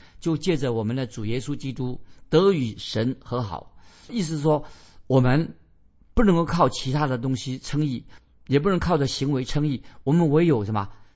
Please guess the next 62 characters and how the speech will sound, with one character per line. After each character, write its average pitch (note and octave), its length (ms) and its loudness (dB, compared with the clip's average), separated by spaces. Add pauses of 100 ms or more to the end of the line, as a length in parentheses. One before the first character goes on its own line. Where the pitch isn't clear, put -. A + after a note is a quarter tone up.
(120)
借 A#3+ 180 2
着 D#3 160 4
我 C3 60 0
们 E3+ 140 0
主 - 160 -4
耶 D3 160 2
稣 D#3+ 160 2
基 D#3 180 0
督 D#3 180 -6 (300)
才 C#3 220 2
能 D#3 160 2
够 D3+ 140 0
因 F#3 200 2
信 E3 240 0
称 E3 220 0
义， C#3+ 200 -2 (320)
与 A#2 120 -2
神 B2 280 -4
和 B2+ 180 -4
好， - 380 -10 (460)
不 G#3 120 6
能 G3 80 6
靠 D#3 180 2
着 C#3 120 2
我 A2+ 80 0
们 A#2 120 -2
的 A2 140 -4
行 C3 300 -8
为。 G2+ 240 -6 (320)
因 F#3 160 2
此， C3 160 -2
所 D#3 180 -4
以 B2+ 160 -6 (240)
初 A3 400 8
次 E3 460 -6
献 C#3+ 400 0
祭 D3+ 180 -4
的 A#2 140 -6
时 G#2 100 -8
候， A#2 260 -4
在 D3+ 140 -2
旧 D#3+ 160 -4
约 D3 140 0
时 - 160 -8
代， A#2+ 240 -6
初 F#3+ 240 6
次 - 320 -6 (380)
献 F3+ 280 2
祭 C#3+ 400 -6 (220)
就 D3+ 100 -2
象 E3 280 2
征 D3+ 120 0
着 C3+ 160 0 (280)
耶 C#3 100 2
稣 D3 160 2
基 C#3+ 180 0
督 C3+ 220 -4
为 D#3 100 0
我 A2 80 0
们 A#2 120 -2
舍 G2 200 -8
命， A#2+ 220 -4